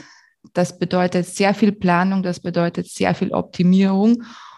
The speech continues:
und das bedeutet auch meistens den Aufbau eines Teams, weil es,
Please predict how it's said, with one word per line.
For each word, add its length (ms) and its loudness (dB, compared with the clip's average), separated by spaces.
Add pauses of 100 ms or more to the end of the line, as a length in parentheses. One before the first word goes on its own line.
(360)
und 240 2
das 220 -4
bedeutet 580 0
auch 440 -2
meistens 680 -4
den 160 -4
Aufbau 460 0
eines 360 -4
Teams, 440 2
weil 160 -2
es, 200 -10